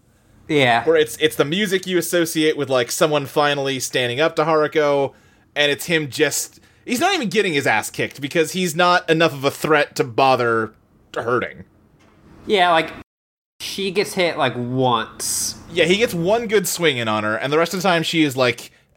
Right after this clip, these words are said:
Speaker 2: effortlessly dodging or, like, sneaking up behind him and, like, giving him tips on, like, how to better, like, ho-, like,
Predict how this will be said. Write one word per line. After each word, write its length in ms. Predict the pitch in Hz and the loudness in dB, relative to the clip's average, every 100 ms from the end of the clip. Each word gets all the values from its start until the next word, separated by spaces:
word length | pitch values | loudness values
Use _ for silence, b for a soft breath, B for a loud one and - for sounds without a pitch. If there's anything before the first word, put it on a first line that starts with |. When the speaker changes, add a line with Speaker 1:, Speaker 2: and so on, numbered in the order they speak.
| - | -2
Speaker 2:
effortlessly 680 | 175 208 190 190 170 170 151 | 0 2 0 0 -2 -2 -4
dodging 680 | 117 135 151 151 151 151 151 | 0 2 2 2 0 0 -4
or, 140 | 139 | -2
like, 320 | 127 123 120 - b b b | 0 0 -2 -8 b b b
sneaking 460 | - - 185 170 | -6 0 0 2
up 80 | 180 | 0
behind 400 | 160 135 147 147 | 0 0 0 0
him 60 | 147 | -2
and, 60 | 139 | -2
like, 260 | 131 127 | -6 -6
giving 260 | 110 156 147 | -4 -2 0
him 220 | 151 135 | 0 -2
tips 440 | - 156 151 - 147 | -6 -4 -4 -2 -4
on, 120 | 131 | -2
like, 200 | 127 117 | -4 -4
how 360 | - 131 135 | -2 0 0
to 100 | 131 | 0
better, 420 | 120 127 127 123 120 | -4 0 0 0 0
like, 420 | 110 104 - - b b b b b _ | -4 -6 -12 -20 b b b b b _
ho-, 160 | 139 - 90 | -14 -14 -12
like, 200 | 98 113 | -8 -8